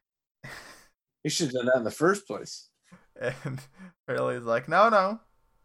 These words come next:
Speaker 1: Don't worry about that. Path right here. We'll just keep going." <laughs> And Charlie, it's, and Charlie keeps getting mad at Hurley. He gets mad quite a bit at Hurley this episode.
Speaker 2: Yeah, man.
Speaker 1: This
Speaker 2: He's
Speaker 1: is the
Speaker 2: like,
Speaker 1: first
Speaker 2: "Off
Speaker 1: time.
Speaker 2: the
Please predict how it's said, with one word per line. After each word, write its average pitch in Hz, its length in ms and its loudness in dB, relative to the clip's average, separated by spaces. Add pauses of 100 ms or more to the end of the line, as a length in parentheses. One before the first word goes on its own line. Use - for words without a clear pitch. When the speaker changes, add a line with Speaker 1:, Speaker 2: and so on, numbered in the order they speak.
(240)
Speaker 1:
Don't 143 140 0
worry 160 220 2
about 135 260 -2
that. 135 360 -2 (300)
Path 147 280 0
right 143 140 -2
here. 143 340 -6 (280)
We'll 135 120 -8
just 131 180 -14
keep 143 160 -12
going." 135 440 -6 (180)
<laughs> 247 460 -20
And 139 160 -10
Charlie, 156 580 -2 (260)
it's, 139 260 -8 (340)
and 185 140 -6
Charlie 254 220 0
keeps 196 260 -8
getting 143 240 -6
mad 113 220 -4
at 101 140 -6
Hurley. 113 180 -10
He 139 40 -8
gets 190 220 -10
mad 147 200 0
quite 139 160 -4
a - 40 -10
bit 123 160 -4
at 98 120 -6
Hurley 107 180 -14
this 73 180 -16
episode. 95 500 -14 (160)
Speaker 2:
Yeah, 285 280 -4
man. 135 280 0
Speaker 1:
This 165 100 0
Speaker 2:
He's 180 80 -4
Speaker 1:
is 180 60 -8
the 160 100 0
Speaker 2:
like, 151 100 2
Speaker 1:
first 151 160 -2
Speaker 2:
"Off 147 60 -2
Speaker 1:
time. 120 360 -4
Speaker 2:
the 147 120 -12